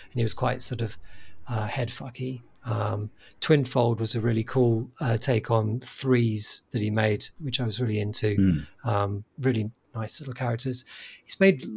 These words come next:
Speaker 1: lots of really interesting games. There's n-, nothing quite like Mister Sun's Hatbox, um, and I really recommend it. It's good. It's a good, fun game from this year.
Speaker 2: Excellent. That sounds great. Is that on Steam, Alex?
Speaker 1: It's on a Steam, yeah.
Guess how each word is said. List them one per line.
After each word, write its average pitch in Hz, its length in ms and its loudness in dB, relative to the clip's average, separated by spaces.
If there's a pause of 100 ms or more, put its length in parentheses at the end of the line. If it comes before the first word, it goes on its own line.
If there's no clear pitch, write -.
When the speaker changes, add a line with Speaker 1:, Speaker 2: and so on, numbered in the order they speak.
Speaker 1:
lots 180 400 2
of 139 100 -4
really 147 180 0
interesting 135 460 2
games. 120 340 2
There's 147 280 0
n-, 175 160 -2
nothing 156 320 2
quite 139 280 0
like 135 140 -2
Mister 131 280 0
Sun's 127 280 0
Hatbox, 135 540 -2 (500)
um, 117 360 2 (120)
and 156 80 0
I 175 60 2
really 117 220 0
recommend 160 340 -2
it. 127 100 -10 (360)
It's 143 160 -6
good. 170 240 0 (100)
It's 127 220 -4
a - 100 -16
good, 147 180 2
fun 127 360 -2
game 113 480 2 (220)
from 107 360 2
this 104 340 2
year. 131 180 -10 (280)
Speaker 2:
Excellent. - 560 0 (220)
That - 80 0
sounds - 180 0
great. - 300 2
Is 98 120 0
that - 400 4
on 82 640 2 (140)
Steam, - 560 0
Alex? - 400 -4 (140)
Speaker 1:
It's 127 180 -4
on 110 100 -2
a 98 60 -2
Steam, 101 480 -2
yeah. 98 220 -4